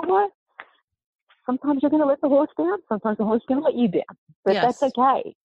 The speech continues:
Speaker 1: So I think
Speaker 2: Yes.
Speaker 1: having something else to do besides the swim, biking, and running, I think for me, my friends, like, you know,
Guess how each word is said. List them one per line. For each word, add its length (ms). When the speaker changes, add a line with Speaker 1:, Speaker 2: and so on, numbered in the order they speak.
Speaker 1:
So 80
I 140
think 180
Speaker 2:
Yes. 140
Speaker 1:
having 420
something 320
else 200
to 140
do 400
besides 640
the 100
swim, 240
biking, 420
and 100
running, 440
I 180
think 220
for 100
me, 680
my 220
friends, 260
like, 120
you 60
know, 240